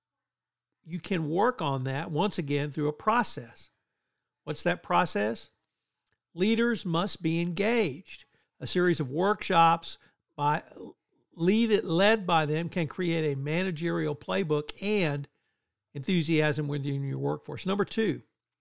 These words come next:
communicate to describe how these new work models will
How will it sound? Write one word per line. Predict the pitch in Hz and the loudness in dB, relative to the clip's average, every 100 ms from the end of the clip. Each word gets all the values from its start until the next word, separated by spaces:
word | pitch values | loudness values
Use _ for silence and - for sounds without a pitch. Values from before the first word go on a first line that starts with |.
| _ _ _ _ _ | _ _ _ _ _
communicate | 185 226 233 - 214 208 - _ _ _ _ | 2 2 2 2 2 2 -4 _ _ _ _
to | - 175 | -6 -4
describe | 170 - 185 190 180 | -4 -2 0 0 0
how | 170 196 | 0 0
these | 190 156 | 0 0
new | 190 185 | -2 0
work | 151 185 185 | 2 0 0
models | 160 160 185 190 156 | -4 0 0 -2 -4
will | 160 165 156 | 0 2 0